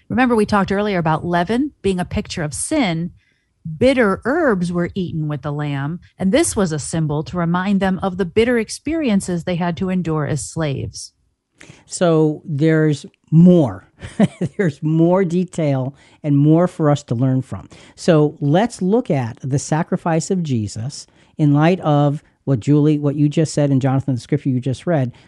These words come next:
Speaker 2: of this description of being totally consumed along with unleavened bread and bitter herbs. Let's go to Hebrews chapter five,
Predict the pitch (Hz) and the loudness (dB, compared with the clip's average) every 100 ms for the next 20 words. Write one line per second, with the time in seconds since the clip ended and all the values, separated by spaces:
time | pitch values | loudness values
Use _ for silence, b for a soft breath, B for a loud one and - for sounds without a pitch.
0 | - 131 147 - 147 - 202 - 165 139 | -6 -2 -2 -2 -8 -4 -6 -4 -2 2
1 | 147 139 - - - 302 370 381 349 294 | 2 2 -4 -16 -4 2 2 2 0 0
2 | 226 - 269 180 107 - b b - 175 | -2 -2 -2 -2 -2 -8 b b -2 0
3 | 156 160 185 220 269 277 294 294 127 165 | 2 4 4 4 4 4 4 2 0 -4
4 | - - _ _ _ _ _ 139 135 156 | -6 -18 _ _ _ _ _ -2 2 2
5 | 247 285 170 113 135 - _ _ _ _ | 2 2 0 -4 -6 -10 _ _ _ _
6 | 143 135 135 135 131 104 - - _ B | 0 2 2 0 -6 -10 -14 -20 _ B
7 | B - 139 208 190 208 202 208 - 156 | B -8 0 2 2 2 -2 -4 -2 -4
8 | - 254 - 151 135 226 | -2 -6 -4 -4 -4 -6